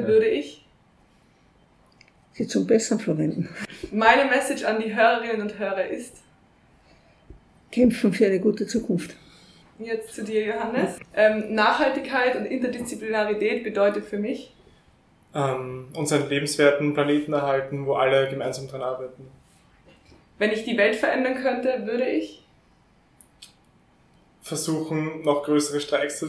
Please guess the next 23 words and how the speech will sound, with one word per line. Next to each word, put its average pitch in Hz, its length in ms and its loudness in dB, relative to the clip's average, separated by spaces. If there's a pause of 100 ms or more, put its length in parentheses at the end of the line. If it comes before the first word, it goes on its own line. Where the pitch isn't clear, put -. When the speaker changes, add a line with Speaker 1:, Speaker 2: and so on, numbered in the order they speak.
(380)
Speaker 4:
organisieren. 170 1000 12
Speaker 2:
<laughs> - 160 -6 (1500)
Und 226 220 0
meine 220 280 2
Message 233 360 2
an 214 100 0
die 220 160 0
Hörerinnen 240 420 2
und 202 120 -4
Hörer 220 340 -2
ist? - 240 -6 (1200)
Speaker 4:
Bitte 190 200 2
kommt 202 200 8
zu 147 280 2
uns, 135 240 0
ihr 147 60 -6
könnt 147 200 -2
aktiv 170 360 -2
werden 147 220 4
bei 147 60 0
Fridays 143 260 4
for 147 100 -2
Future. 147 600 0